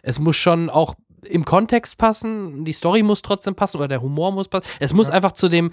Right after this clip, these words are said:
Speaker 1: jeweiligen Film passen, ne?
Speaker 2: Ja, und, und Marvel, Marvel hat's ja vorgemacht mit den Serien.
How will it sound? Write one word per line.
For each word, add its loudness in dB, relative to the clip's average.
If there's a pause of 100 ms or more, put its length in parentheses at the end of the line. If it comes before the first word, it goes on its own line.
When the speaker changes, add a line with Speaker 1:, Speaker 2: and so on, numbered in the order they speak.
(120)
Speaker 1:
jeweiligen 2
Film 2
passen, -6
ne? -12 (260)
Speaker 2:
Ja, 2
und, -2 (320)
und -4
Marvel, 2
Marvel 2
hat's -4
ja 2
vorgemacht -2
mit -8
den -6
Serien. -4